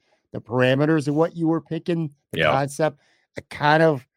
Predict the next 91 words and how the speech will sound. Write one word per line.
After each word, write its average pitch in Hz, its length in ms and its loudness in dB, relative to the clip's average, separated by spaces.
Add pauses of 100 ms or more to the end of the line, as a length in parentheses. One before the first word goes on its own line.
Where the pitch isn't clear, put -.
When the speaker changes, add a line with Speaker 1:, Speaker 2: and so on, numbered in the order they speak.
(100)
Speaker 1:
sort 160 240 2
of 131 80 -4
felt 165 300 2
what 147 160 0
was 143 160 -4
coming, 151 340 0
and 135 80 0
I 123 60 -2
kinda, 147 280 0
I 127 100 -2
think 160 200 -8
I 156 40 -2
went 147 200 -4
like 135 160 -8
this 151 220 -8
at 127 160 -12
some 143 180 0
point, 143 440 -2
Speaker 2:
<laughs> - 100 -4
Speaker 1:
kinda 117 260 -2
Speaker 2:
Like, 123 100 -2
Speaker 1:
moving. 139 240 4
If 131 40 2
Speaker 2:
"No, 123 100 6
Speaker 1:
you - 60 6
watch 170 180 6
Speaker 2:
don't - 40 -4
Speaker 1:
this 156 100 0
Speaker 2:
do 165 60 4
Speaker 1:
on 147 80 6
Speaker 2:
it. 151 180 0
Don't 175 160 2
Speaker 1:
YouTube, 147 80 2
Speaker 2:
do 170 180 -2
it." 135 120 -2 (120)
Speaker 1:
yeah, 135 380 -4 (180)
ugh. 117 240 -4 (720)
All 185 80 6
right, 196 160 6
well, 185 320 4
I 165 140 2
gotta 175 180 4
make 160 200 0
a 135 60 -4 (120)
<laughs> - 120 -18
fifth 147 200 -10
pick. 147 260 -2
Um, 117 260 -2 (640)
Speaker 2:
<laughs> 240 60 4
Speaker 1:
which, 359 180 2
by 294 160 6
the 349 60 2
way, 233 180 6
I 214 100 4
don't 349 120 2
know. 285 160 6
Maybe 233 260 2
it's 302 120 0
just 214 160 -8
me 220 180 -2
and 175 100 -2
you 208 180 2
absolutely 147 380 0
love 156 180 -2
this 123 140 -8
show, 175 180 -4
and 143 80 -4
we're 113 100 -8
going 135 240 -2
Speaker 2:
That's 127 180 0
Speaker 1:
gaga 151 140 2
over 131 80 4
Speaker 2:
very 190 180 6
Speaker 1:
this - 80 0
one. 107 80 6
Speaker 2:
possible. 90 520 0
That 156 140 4
is 151 60 6
Speaker 1:
But 117 40 6
Speaker 2:
extremely 110 500 2
possible. 113 320 -2
Speaker 1:
I'm - 60 2
Speaker 2:
And 151 60 2
like 196 120 6
I - 20 6
Speaker 1:
just, 139 100 4
Speaker 2:
said, 131 120 6
Speaker 1:
I'm 135 100 4
Speaker 2:
Nick, - 220 0
Nick 160 200 4
Kroll's 175 380 4